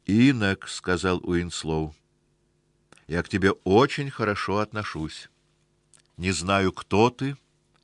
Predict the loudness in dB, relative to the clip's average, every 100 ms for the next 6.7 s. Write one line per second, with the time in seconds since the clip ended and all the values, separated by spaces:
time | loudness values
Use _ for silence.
0 | _ _ _ _ _ _ _ -4 -2 -4
1 | -2 0 2 2 -2 -6 -6 -2 0 -2
2 | -4 -6 -8 -20 _ _ _ _ _ -4
3 | -2 0 2 2 4 2 0 0 -4 -4
4 | -4 -2 -4 -4 -4 -2 -4 -4 -4 -6
5 | -6 -6 -4 -4 -8 _ _ _ 2 2
6 | 0 -10 -12 -10 -10 -10